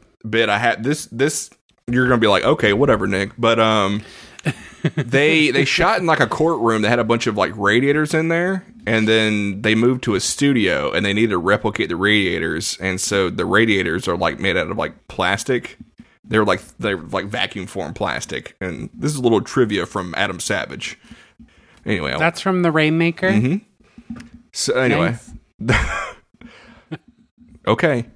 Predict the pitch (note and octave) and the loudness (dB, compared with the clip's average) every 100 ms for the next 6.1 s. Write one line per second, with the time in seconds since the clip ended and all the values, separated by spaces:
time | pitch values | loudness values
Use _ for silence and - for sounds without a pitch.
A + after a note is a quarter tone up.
0 | B2 B2 G2 B2 A2 A2 A2 G#2+ G2+ G2+ | 0 2 2 0 0 2 4 4 2 2
1 | B2+ B2 C3 B2 - A#2+ A2+ A#2+ C3 A#3+ | 2 2 2 2 2 2 2 2 2 2
2 | - D#3 C#3 C#3 A#3+ F#3 A#2+ B2+ C3 - | 2 2 2 0 0 2 2 0 -2 -8
3 | _ - D#3 F#3 G3 - - G2 F#2+ G2+ | _ -20 -10 -2 0 0 0 0 0 0
4 | F3 - F3+ D#3+ B2 G3 F#3+ G3+ F#3 E3+ | -2 -4 -4 -2 0 0 0 2 2 2
5 | C#3+ C3+ B2 A2 A#2+ A#2+ A#2 F3 E3 F#2 | 2 0 -2 -2 -2 0 0 0 0 -2
6 | G#2 | -4